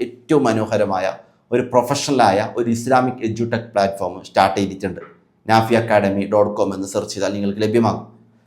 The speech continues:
അതിലൊരു മൂന്ന് മാസത്തെ കോഴ്സാണ് ഹിക്മ എന്ന് പറയുന്നത്. സ്ത്രീകൾക്കും പുരുഷന്മാർക്കും പ്രായഭേദമന്യേ എല്ലാവർക്കും ജോയിൻ ചെയ്യാൻ പറ്റുന്ന,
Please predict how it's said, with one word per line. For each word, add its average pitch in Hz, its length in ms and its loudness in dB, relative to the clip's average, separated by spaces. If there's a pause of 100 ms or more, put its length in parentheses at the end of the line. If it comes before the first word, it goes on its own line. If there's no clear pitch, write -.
അതിലൊരു 143 400 6
മൂന്ന് 156 200 6
മാസത്തെ 127 280 4
കോഴ്സാണ് 107 540 2
ഹിക്മ 123 300 0 (100)
എന്ന് 101 100 0
പറയുന്നത്. 90 360 -6 (560)
സ്ത്രീകൾക്കും 117 560 4
പുരുഷന്മാർക്കും 110 720 0
പ്രായഭേദമന്യേ 104 800 2 (100)
എല്ലാവർക്കും 113 640 4
ജോയിൻ 107 280 0
ചെയ്യാൻ 104 240 -2
പറ്റുന്ന, 90 300 -8